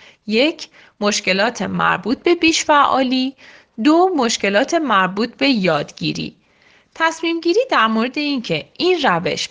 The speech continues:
برای یک فرد خاص تا چه حد مؤثر خواهد بود، بعد از جلسه ارزیابی صورت می‌گیره. اما به طور کلی، در صورت اثر بخش بودن روش، اولین تغییرات قابل درک و محسوس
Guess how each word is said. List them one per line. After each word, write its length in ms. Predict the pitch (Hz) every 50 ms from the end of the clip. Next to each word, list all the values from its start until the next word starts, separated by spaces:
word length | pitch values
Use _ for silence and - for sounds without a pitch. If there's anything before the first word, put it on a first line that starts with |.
| _
برای 280 | - 226 226 226 285 320
یک 380 | 339 339 330 330 349 339 - -
فرد 380 | - 311 311 320 311 320 320
خاص 440 | 302 - - 233 180 170 180 - - _
تا 160 | - 247 240
چه 220 | 240 - - 311
حد 320 | 311 285 311 330 349 339 302
مؤثر 540 | 269 254 220 202 220 208 - - 254 269 277
خواهد 540 | 254 - 180 180 180 170 170 165 170 -
بود، 320 | - 226 226 196 185 185 - - - - - - _
بعد 340 | 220 214 285 302 349 381 381
از 220 | 370 381 381 381
جلسه 600 | - 233 208 196 185 202 - - 254 262 277 277 -
ارزیابی 640 | - - 190 175 175 175 170 175 170 160 151 160 165
صورت 380 | 156 - - 151 151 143 156 - -
می‌گیره. 420 | - 151 175 - - - - - - _ - - - - - _ _ _
اما 220 | - 359 415 453 453 -
به 120 | 294 226
طور 340 | 226 - - 285 302 320 339
کلی، 560 | 339 - - 220 180 165 151 156 175 - -
در 260 | - - 233 208 208
صورت 360 | 226 - - 240 262 302 320 - 427 -
اثر 400 | - 190 214 - - 214 185 180
بخش 340 | 180 185 185 180 185 - -
بودن 480 | - 175 170 175 175 170 170 170 170 170
روش، 420 | 165 165 165 185 208 262 269 - - _ -
اولین 540 | - 202 202 202 226 214 214 240 302 370
تغییرات 640 | 381 339 311 277 247 240 240 220 214 220 311 302 359
قابل 560 | 349 349 - 208 202 190 185 185 180 180 175
درک 360 | 175 220 226 240 294 302 - -
و 140 | 262 220 202
محسوس 800 | 190 185 175 170 170 175 170 - - - 196 160 147 - -